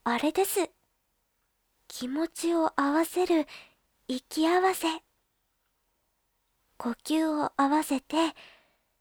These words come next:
心意気を合わせちゃう。楽しい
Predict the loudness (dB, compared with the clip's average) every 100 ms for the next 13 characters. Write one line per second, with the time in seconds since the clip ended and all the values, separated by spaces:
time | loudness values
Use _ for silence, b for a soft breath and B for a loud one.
0 | _ _ _ _ -6 -6 0 2 4 2
1 | 0 -4 -4 2 4 2 b b b _
2 | -4 0 0 2 0 0 -2 -2 -2 _
3 | _ _ _ _ _ _ _ _ _ _
4 | _ _ _ _ _ _ _ _ _ -4
5 | -2 0 2 0